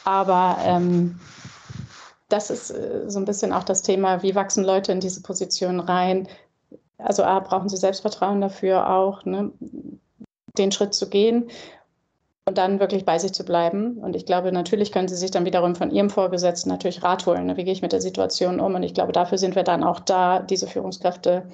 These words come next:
weiterzuentwickeln, ihnen da Mut zu machen, sich zu öffnen. Weil wenn sie versuchen, auch da wieder in eine Rolle reinzuschlüpfen oder das irgendwie wegzudrücken,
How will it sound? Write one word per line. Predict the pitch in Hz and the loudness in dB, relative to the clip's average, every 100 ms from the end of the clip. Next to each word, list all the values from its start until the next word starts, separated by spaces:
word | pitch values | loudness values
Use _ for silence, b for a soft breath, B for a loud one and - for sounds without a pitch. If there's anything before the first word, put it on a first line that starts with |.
| B _ _ - | B _ _ -4
weiterzuentwickeln, | 180 208 190 180 180 180 180 175 185 180 | 0 2 0 -2 0 -2 0 -2 -2 -2
ihnen | 180 180 | 0 2
da | 180 | 2
Mut | 180 196 | 2 0
zu | - 180 | 0 0
machen, | 170 170 185 247 277 B B _ _ | 0 -2 -2 -2 -4 B B _ _
sich | - 185 - | -2 -2 0
zu | - | 0
öffnen. | 185 185 180 180 180 B B - | 0 -2 -4 -4 -6 B B -4
Weil | 185 180 180 185 180 180 190 | 2 4 4 2 0 -2 -2
wenn | 180 | -2
sie | 185 | -2
versuchen, | 185 185 226 226 | 0 0 0 0
auch | 180 | 0
da | 196 196 | 2 0
wieder | 202 | 0
in | 190 | 0
eine | 180 | 2
Rolle | 190 214 | 2 2
reinzuschlüpfen | 185 185 185 185 - - | 0 -2 -4 -6 -4 -2
oder | 170 | 0
das | 175 180 | -2 -2
irgendwie | 185 180 175 175 | -2 0 -2 0
wegzudrücken, | 190 190 - 185 170 170 - - - 180 180 185 190 | -2 -2 -4 -2 -2 -4 -10 -6 0 0 0 -2 -2